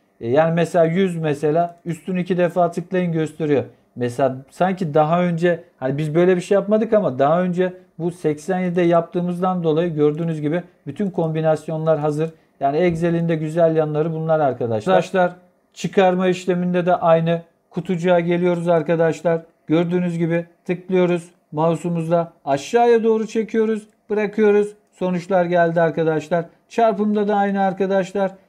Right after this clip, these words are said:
Yine kutucuğun sağ tarafındaki, e, yerden böyle artı yerinden tutup çekiyoruz.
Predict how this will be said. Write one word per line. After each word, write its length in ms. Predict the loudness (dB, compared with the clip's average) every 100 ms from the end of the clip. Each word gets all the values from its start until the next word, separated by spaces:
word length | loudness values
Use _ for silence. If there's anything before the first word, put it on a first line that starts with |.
| _
Yine 360 | -4 0 0 -2 -8
kutucuğun 580 | -6 -2 2 4 4 2 -10 _
sağ 300 | -2 0 2
tarafındaki, 800 | 0 0 -2 -2 -2 2 0 0 -10 _ _ -6
e, 420 | 0 4 4 2 -4 _ _ _
yerden 640 | 0 2 2 0 -2 -4 -12 _ _
böyle 180 | 2 2
artı 400 | 4 2 0 0
yerinden 380 | 0 2 0 -2
tutup 340 | -4 -6 -6
çekiyoruz. 560 | -2 -2 2 0 0